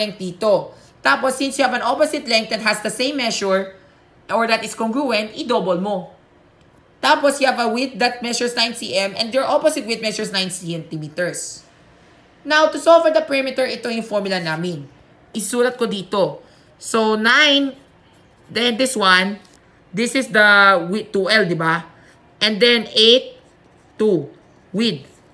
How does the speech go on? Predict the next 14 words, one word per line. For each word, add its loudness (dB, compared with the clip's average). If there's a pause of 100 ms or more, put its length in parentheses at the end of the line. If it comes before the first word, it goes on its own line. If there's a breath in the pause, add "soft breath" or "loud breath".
(680)
Simplify -2
na 2
namin. -2 (200)
We -4
get 0
eighteen 0
here. 0 (680)
We -2
get 0
sixteen -4
here. 0 (1000)
Add 2
everything 2
up, 2